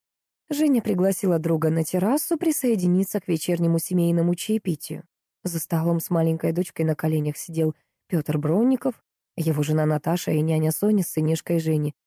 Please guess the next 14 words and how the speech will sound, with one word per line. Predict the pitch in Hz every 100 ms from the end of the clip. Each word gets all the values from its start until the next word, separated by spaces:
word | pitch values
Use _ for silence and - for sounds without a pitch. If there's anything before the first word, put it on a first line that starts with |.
| _
Мишей. | 196 202 151 156 165 _ _ _ _ _ _ _
Из | 269 262
сада | - 311 330 262 277
тянуло | - 240 226 233 226
сладковатым | - 180 - 175 165 226 - 285 269
благоуханием | 277 220 202 165 175 175 175 170 160
цветов | 170 156 156 143
и |
трав, | - 208 269 - _ -
которое, | 175 170 165 165
смешиваясь | - 175 185 185 170 160
с | - -
ароматом | 180 180 175 160 160 156
бисквита | 170 - 214 277 302 170